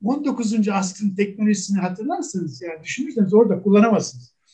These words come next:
Bunu şöyle de söylemiştim. Yani siz bin dokuz yüz kırkların Türkiye'sinde işçi, köylü sorununu, devrin siyasal meselelerini efendim Fuzuli'nin diliyle, işte Namık Kemal'in diliyle anlatamazsınız kardeşim.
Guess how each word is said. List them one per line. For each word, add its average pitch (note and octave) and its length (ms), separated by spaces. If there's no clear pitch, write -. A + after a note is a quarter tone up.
Bunu A#3 160
şöyle B3 280
de A3+ 80
söylemiştim. E3 580
Yani G#3+ 260
siz - 540
bin G#3 140
dokuz A3+ 300
yüz G3 140
kırkların G#3 500
Türkiye'sinde G#3 880
işçi, G#3 400
köylü G#3 300
sorununu, F#3+ 680
devrin G3 280
siyasal G3 480
meselelerini F#3 800
efendim F#3+ 420
Fuzuli'nin G3+ 640
diliyle, F#3+ 680
işte - 260
Namık G3+ 240
Kemal'in G3 340
diliyle F#3 260
anlatamazsınız F#3 680
kardeşim. - 420